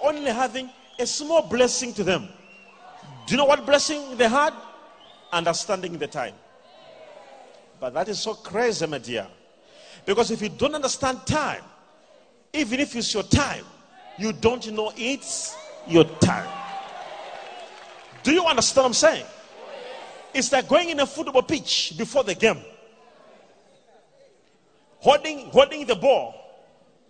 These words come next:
Huh? On your legs. Running. Your team running without anyone marking you.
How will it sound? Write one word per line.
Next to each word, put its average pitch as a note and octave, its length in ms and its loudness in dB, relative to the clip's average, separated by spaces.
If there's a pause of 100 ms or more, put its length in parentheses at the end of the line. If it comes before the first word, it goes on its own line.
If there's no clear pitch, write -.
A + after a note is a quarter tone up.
(760)
Huh? D#4+ 260 2 (840)
On D4+ 120 2
your C4 180 2
legs. - 720 -2 (100)
Running. D4+ 460 4 (560)
Your C4+ 160 -2
team D4 340 -2 (280)
running B3 380 -4 (500)
without A3+ 320 -2
anyone C4+ 260 0
marking A3 320 -6
you. F#3+ 200 -12